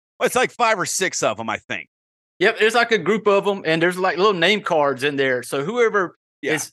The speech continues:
Speaker 2: calling them down there has picked these people out
Speaker 1: Yeah, they
Speaker 2: for a
Speaker 1: know 'em by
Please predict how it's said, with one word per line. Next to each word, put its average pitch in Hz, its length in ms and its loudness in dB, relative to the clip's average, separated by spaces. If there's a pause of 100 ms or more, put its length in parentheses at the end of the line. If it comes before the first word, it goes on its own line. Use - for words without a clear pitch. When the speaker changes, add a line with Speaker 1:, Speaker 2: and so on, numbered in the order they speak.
(160)
Speaker 2:
calling 202 360 4
them 170 200 0
down 196 260 2
there 151 200 2
has 147 180 -4
picked - 340 -4
these 165 200 -6
people 139 420 -4
out 135 280 0 (220)
Speaker 1:
Yeah, 143 180 0
they 151 100 0
Speaker 2:
for - 40 4
a - 40 2
Speaker 1:
know 202 140 2
'em 220 140 2
by 185 120 2